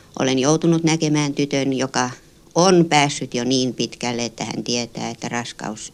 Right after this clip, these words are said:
ei enää voi jatkua, eikä jatku. Seuraukset ovat kovat,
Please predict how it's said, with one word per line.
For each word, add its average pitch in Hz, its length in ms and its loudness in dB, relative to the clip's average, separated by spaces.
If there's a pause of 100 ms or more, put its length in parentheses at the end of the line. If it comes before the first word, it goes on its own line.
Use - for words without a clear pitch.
ei 160 340 4
enää 127 320 -4
voi 131 240 -2
jatkua, 127 640 -6 (160)
eikä 127 300 2
jatku. 127 680 -4 (640)
Seuraukset 139 680 0
ovat 95 260 -4
kovat, 151 800 0